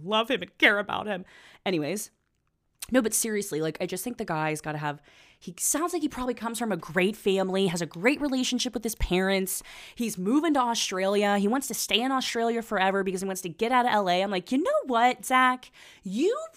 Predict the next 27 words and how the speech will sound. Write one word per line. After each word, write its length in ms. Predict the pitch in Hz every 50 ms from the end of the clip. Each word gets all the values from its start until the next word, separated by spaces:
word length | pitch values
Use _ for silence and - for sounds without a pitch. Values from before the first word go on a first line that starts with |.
| _ - -
freaking 500 | 294 285 277 - - 262 247 240 196 151
do 100 | 196 208
you." 680 | 196 202 202 185 165 170 165 160 156 143 117 104 160 - - - - - - -
And 100 | 196 202
I 120 | 196 190
wish 240 | 196 233 339 - -
I 80 | 302 277
could 160 | - 240 196
be 120 | 226 226
in 100 | 214 202
Australia 500 | 196 185 - - - 165 160 160 151 143
with 280 | 135 151 143 135 - -
ya, 140 | 127 120 - - - _ _ _ _ _ _ _ _ _ _ _ _ _ _ -
wearing 400 | 160 185 233 254 262 254 247 214
Ruka, 580 | 190 196 196 196 - 190 180 180 180 180 175 - - - - - _ _ _ _ _ _ - - - - - -
s-, 160 | - - -
surfing, 680 | 180 - - 220 202 202 202 - 214 190 190 185 185 170
and 120 | 170 170
just 360 | 160 180 170 - - - -
watching 500 | 170 165 - 170 165 170 - - 180 175
you. 420 | 175 170 165 165 165 160 156 139 - -
I, 280 | 147 113 90 143 - -
I, 180 | 180 180 185
I 40 | 214
would 260 | 214 247 247 214 175 175
liter-, 320 | 170 170 160 160 160 -
I, 440 | - 160 156 156 156 156 151 151